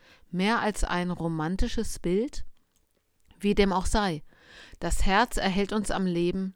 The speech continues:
damit wir nicht herzlose Menschen sein müssen. Gott schenke uns ein in ihm gegründetes,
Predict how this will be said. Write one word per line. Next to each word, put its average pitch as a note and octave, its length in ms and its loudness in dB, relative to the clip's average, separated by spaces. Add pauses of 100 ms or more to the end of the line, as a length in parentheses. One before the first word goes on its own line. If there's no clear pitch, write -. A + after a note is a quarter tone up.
(120)
damit F#3 340 0
wir G3 120 0
nicht A3+ 360 4
herzlose G3 720 -2
Menschen F#3+ 520 -4
sein D3 280 -8
müssen. D3 400 -10 (840)
Gott B3+ 180 4
schenke A#3+ 420 4
uns G3+ 340 0
ein F#3+ 380 0
in F#3+ 260 -2
ihm A#3+ 260 2
gegründetes, G3+ 920 -2